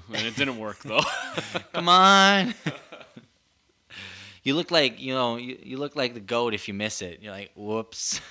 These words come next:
Speaker 2: <laughs>
Speaker 1: But it's Riddick too. He's just like, he's kind of that joker in the dressing room. I think people just
Speaker 2: Yeah.
Speaker 1: enjoy having him around.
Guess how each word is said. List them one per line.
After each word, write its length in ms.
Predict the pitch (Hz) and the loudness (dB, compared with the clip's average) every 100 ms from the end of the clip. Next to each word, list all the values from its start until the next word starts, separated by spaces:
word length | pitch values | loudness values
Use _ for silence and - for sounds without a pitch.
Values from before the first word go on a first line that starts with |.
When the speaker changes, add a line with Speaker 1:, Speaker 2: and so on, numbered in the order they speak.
| - | -20
Speaker 2:
<laughs> 160 | 113 | -6
Speaker 1:
But 120 | 156 | -2
it's 140 | 160 147 | -2 0
Riddick 380 | 143 165 139 - | 2 2 2 -2
too. 120 | 127 | -6
He's 220 | 117 110 | -6 -6
just 200 | 123 - | -6 -4
like, 360 | 123 113 107 - | 0 0 -2 -6
he's 280 | 117 113 - | -8 -8 -6
kind 200 | 131 135 | -4 -4
of 80 | |
that 280 | 123 113 98 _ _ _ _ _ 110 | -2 -4 -6 _ _ _ _ _ -18
joker 440 | 107 120 117 127 | -6 -6 -4 -8
in 100 | 117 | -10
the 60 | 104 | -10
dressing 420 | 92 104 101 110 | -10 -2 -2 -2
room. 180 | 98 98 | -8 -10
I 80 | 95 | -12
think 300 | - 101 - | -12 -16 -12
people 240 | 117 101 | -12 -10
just 200 | 104 107 | -6 -6
Speaker 2:
Yeah. 80 | 113 | -6
Speaker 1:
enjoy 220 | 101 101 | -8 -8
having 300 | 98 98 98 | -8 -8 -10
him 100 | 98 | -12
around. 320 | 92 98 95 | -10 -10 -12